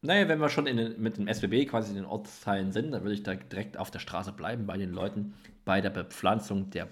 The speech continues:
Baumscheiben. Immer wieder ein Konfliktfeld. Ähm, du hast da ganz zufälligerweise gleichzeitig mit Micha Neuhaus einen Antrag eingebracht, der sich, nun ja,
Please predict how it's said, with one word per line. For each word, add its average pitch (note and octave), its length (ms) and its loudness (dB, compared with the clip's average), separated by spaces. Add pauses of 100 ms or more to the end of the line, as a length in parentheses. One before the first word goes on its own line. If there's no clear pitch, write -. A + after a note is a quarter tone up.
(140)
Baumscheiben. E2+ 600 -4 (240)
Immer B2+ 220 2
wieder G#2 140 2
ein G2 60 0
Konfliktfeld. G2 720 -4 (680)
Ähm, F#2+ 320 4 (160)
du G#2 200 2
hast G#2+ 240 -4
da F#2+ 120 2
ganz A2 460 -2
zufälligerweise F#2 600 0 (180)
gleichzeitig - 840 0
mit F2+ 160 -10
Micha F#2+ 200 -2
Neuhaus F#2 460 -2
einen F2+ 100 -8
Antrag F2+ 720 -2
eingebracht, F2+ 580 -4
der F2+ 200 0
sich, A2+ 320 -6 (880)
nun G2+ 160 4
ja, G#2 320 6